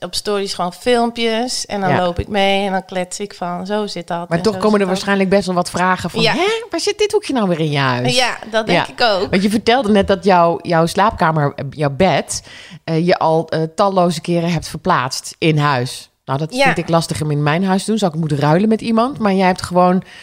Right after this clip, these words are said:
Speaker 2: plekken over
Speaker 1: Ja.
Speaker 2: waar je een heel bed kunt neerzetten.
Speaker 1: Ja, we hebben zelfs echt kamers nog over die leeg zijn, maar die dan een hele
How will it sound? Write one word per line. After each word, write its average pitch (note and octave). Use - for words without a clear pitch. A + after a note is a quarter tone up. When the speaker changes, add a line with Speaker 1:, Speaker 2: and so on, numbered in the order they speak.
Speaker 2:
plekken G3
over B3
Speaker 1:
Ja. A3
Speaker 2:
waar F3+
je F#3
een E3
heel E3
bed F#3+
kunt C3+
neerzetten. A#2+
Speaker 1:
Ja, A3+
we G#3+
hebben A3+
zelfs A3+
echt -
kamers A3+
nog G3
over G#3
die G3
leeg G#3
zijn, F3
maar G#3+
die A3
dan G#3
een A3
hele C4